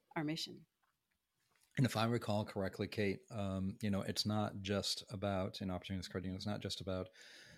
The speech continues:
Speaker 2: uh, helping people to, uh, get that first mortgage or purchase a car or save for Christmas purchases or whatever. Y-, you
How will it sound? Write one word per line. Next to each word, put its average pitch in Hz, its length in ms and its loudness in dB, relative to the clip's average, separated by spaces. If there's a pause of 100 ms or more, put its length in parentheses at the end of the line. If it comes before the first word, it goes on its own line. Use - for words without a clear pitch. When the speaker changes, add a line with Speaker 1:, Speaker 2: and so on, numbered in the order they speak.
(120)
Speaker 2:
uh, 101 120 0
helping 101 400 0
people 92 520 -2 (120)
to, 92 360 -4 (320)
uh, 92 140 -4
get 101 180 0
that 95 180 2
first 98 260 0
mortgage 92 520 0
or 95 160 -4
purchase - 420 -4
a - 40 -8
car 92 520 0
or 90 600 0 (920)
save 95 360 2
for 98 100 0
Christmas 92 360 -2
purchases 92 480 -4
or 95 80 0
whatever. 92 460 0 (640)
Y-, 127 120 -16 (500)
you 107 640 4